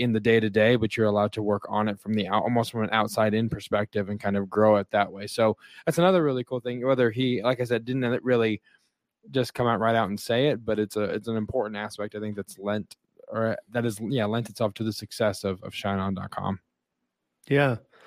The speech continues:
Speaker 1: So.
Speaker 2: Yeah, it's really, really exciting to see where he's taken that thing, 'cause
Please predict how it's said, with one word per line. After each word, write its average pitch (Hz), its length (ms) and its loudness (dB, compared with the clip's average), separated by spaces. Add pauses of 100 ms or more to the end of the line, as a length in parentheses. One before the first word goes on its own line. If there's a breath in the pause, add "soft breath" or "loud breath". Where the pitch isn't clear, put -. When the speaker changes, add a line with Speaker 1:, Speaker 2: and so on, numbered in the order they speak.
(200 soft breath)
Speaker 1:
So. - 180 -6
Speaker 2:
Yeah, 123 180 10
it's - 180 0
really, 123 440 8 (520)
really 156 340 12
exciting 113 400 6
to 104 80 2
see 120 200 4
where 110 200 8
he's 104 180 2
taken 107 300 0
that 98 180 0
thing, 95 300 0
'cause 117 300 6